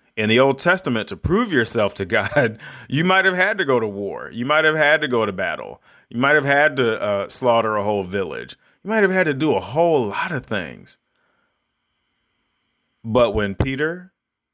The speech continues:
sliced off the soldier's ear when they were coming to pick up Jesus,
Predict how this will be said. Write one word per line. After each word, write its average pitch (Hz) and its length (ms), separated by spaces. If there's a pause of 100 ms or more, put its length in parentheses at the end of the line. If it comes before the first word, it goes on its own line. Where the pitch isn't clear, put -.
sliced 107 600
off 139 200
the 107 120
soldier's 135 680
ear 123 580 (320)
when 92 160
they 95 100
were 101 140
coming 117 260
to 120 60
pick 131 260
up 143 160
Jesus, 123 680